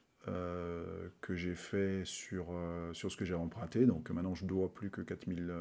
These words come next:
dollars et des poussières. Le taux de, euh, de couverture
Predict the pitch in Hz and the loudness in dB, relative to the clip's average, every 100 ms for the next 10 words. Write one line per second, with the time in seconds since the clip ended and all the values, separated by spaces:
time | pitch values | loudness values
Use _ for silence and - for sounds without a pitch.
0 | 85 87 87 87 82 80 82 - 98 117 | -4 -2 -2 -2 -2 -4 -8 2 6 8
1 | 143 139 - - - - - 110 117 113 | 6 2 -10 -16 -16 -16 2 10 10 12
2 | 131 127 123 107 101 98 95 95 95 92 | 12 12 12 12 10 12 10 10 8 6
3 | 92 90 90 87 87 87 - _ - _ | 4 2 2 -2 -4 -10 -20 _ -20 _
4 | 104 104 101 98 95 101 95 92 92 95 | -6 -4 -4 -4 -6 -6 -6 -8 -8 -4
5 | 113 104 95 - 107 104 104 87 | 2 4 2 2 4 8 8 4